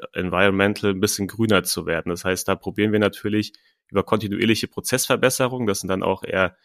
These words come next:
äh, Ingenieure, äh, oder Projektleiter, die dann diese Themen vorantreiben, äh, den gleichen Output ökonomisch zu erreichen mit geringeren Emissionen. Ähm, das ist aber, ich sag mal, eher so ein,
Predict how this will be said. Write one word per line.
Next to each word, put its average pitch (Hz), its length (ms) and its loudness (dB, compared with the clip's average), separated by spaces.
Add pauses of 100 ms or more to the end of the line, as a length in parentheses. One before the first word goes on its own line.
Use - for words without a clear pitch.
(400)
äh, 92 220 2
Ingenieure, 107 1200 6
äh, - 60 -20
oder 92 200 2
Projektleiter, 117 500 2
die 107 120 0
dann 107 240 4
diese 104 220 -4
Themen 110 320 -2
vorantreiben, 107 920 -2 (960)
äh, 98 100 2
den 98 140 4
gleichen 113 380 2
Output - 640 2 (500)
ökonomisch 127 560 4
zu 120 140 0
erreichen 120 580 2 (320)
mit 117 380 0
geringeren 107 800 2 (100)
Emissionen. 92 800 -2 (500)
Ähm, 90 420 2
das 95 200 -2
ist 104 100 0
aber, 101 500 6
ich 98 100 -2
sag 104 100 4
mal, 101 160 4
eher 92 240 2
so 92 80 0
ein, 92 240 -2